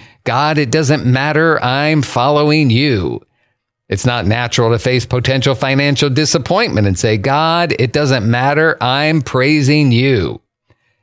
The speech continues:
It's not natural, it's supernatural. It's what happens when the Spirit of God gives you his grace and peace and presence.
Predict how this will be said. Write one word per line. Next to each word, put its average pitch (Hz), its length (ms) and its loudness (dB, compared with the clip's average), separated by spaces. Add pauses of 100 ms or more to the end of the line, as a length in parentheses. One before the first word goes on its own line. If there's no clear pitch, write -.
It's 110 140 -4
not 98 200 -2
natural, 127 640 -2 (120)
it's - 180 -2
supernatural. 117 1120 -2 (400)
It's - 180 -2
what 208 220 2
happens 156 440 0
when 139 140 2
the 127 80 2
Spirit 202 500 0
of 175 140 -2
God 127 400 0
gives 120 220 0
you 120 140 0
his 107 220 2
grace 151 680 0
and 110 260 0
peace 147 480 0 (220)
and 120 240 -2
presence. 92 760 -2